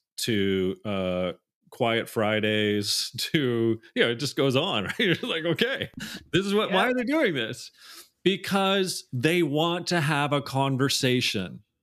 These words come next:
Speaker 1: They wanna have a dialogue with, if not just their direct leader and maybe the next leader, but the organization, uh, like, writ large.
Speaker 2: Mm.
Speaker 1: And that dialogue they wanna have is, it comes up to,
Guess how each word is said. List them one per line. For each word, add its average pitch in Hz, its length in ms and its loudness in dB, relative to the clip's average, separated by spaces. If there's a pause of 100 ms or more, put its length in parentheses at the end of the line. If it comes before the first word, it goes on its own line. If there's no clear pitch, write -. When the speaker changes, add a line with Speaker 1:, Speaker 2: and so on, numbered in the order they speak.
(500)
Speaker 1:
They 127 140 2
wanna 160 240 2
have 165 140 0
a 160 60 2
dialogue 139 840 2
with, 120 240 2
if 147 240 0
not 151 320 -2
just 147 300 -2
their 151 160 2
direct 135 360 0
leader 131 380 0
and 117 260 0
maybe 117 220 2
the 104 140 0
next 131 300 -2
leader, 107 380 0 (300)
but 135 120 2
the 147 80 2
organization, 127 1080 0
uh, 107 520 -2 (540)
like, 127 240 -4
writ 123 300 2
large. 120 600 -2 (400)
Speaker 2:
Mm. 202 320 -18 (360)
Speaker 1:
And 151 100 2
that 170 160 2
dialogue 214 420 0
they 180 80 0
wanna 160 240 0
have 202 440 0
is, 151 280 0 (120)
it 160 180 -2
comes 190 280 -2
up 170 200 0
to, 143 280 0